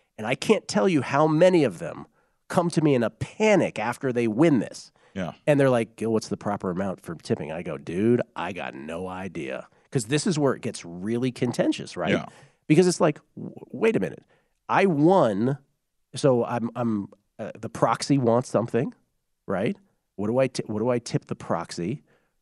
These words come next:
Speaker 1: Do I tip the, the, the, the casino itself? Like, what? It, and so it's this whole thing, and, and there are, there have been some contest winners that you and I know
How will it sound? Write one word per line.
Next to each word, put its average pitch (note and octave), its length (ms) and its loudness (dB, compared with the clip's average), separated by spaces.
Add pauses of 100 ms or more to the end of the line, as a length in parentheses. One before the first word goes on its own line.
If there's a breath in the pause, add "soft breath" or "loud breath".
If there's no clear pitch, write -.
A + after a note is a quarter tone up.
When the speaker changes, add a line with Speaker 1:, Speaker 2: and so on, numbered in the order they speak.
(140)
Speaker 1:
Do G#2 120 -4
I D#2+ 120 -4
tip - 280 -2
the, D2 320 -6
the, - 160 -10 (320)
the, - 280 -12
the - 100 -18
casino B2+ 460 0
itself? D#3 520 0
Like, F#2+ 140 -8
what? G#2+ 140 0
It, - 100 -8 (340 soft breath)
and D3+ 140 4
so D#3 160 4
it's C#3 140 2
this - 220 -2 (100)
whole A#3 200 2
thing, A#3 360 2
and, C3+ 220 2
and A#2+ 300 -2
there C#3 220 2
are, A#3+ 100 6
there E3 280 2
have G#3 100 2
been A3+ 140 2
some A3 160 2
contest G#3 460 2
winners A3 340 0
that G#2 100 -2
you C3+ 140 2
and D#3 100 4
I D#3 80 2
know E2+ 360 0